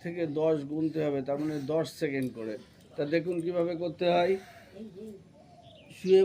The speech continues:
পড়বেন উপুড় হয়ে, উপুড় হয়ে শোন, শুয়ে হাতটাকে আগে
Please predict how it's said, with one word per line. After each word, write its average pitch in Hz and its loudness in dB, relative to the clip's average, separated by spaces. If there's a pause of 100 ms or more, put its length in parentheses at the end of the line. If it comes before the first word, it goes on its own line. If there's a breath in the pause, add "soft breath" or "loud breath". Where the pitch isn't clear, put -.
পড়বেন 185 0 (100)
উপুড় 180 0
হয়ে, 156 6 (2500)
উপুড় 175 4
হয়ে 185 4 (100)
শোন, 175 -2 (140)
শুয়ে 180 0 (1400)
হাতটাকে 185 -2
আগে 196 2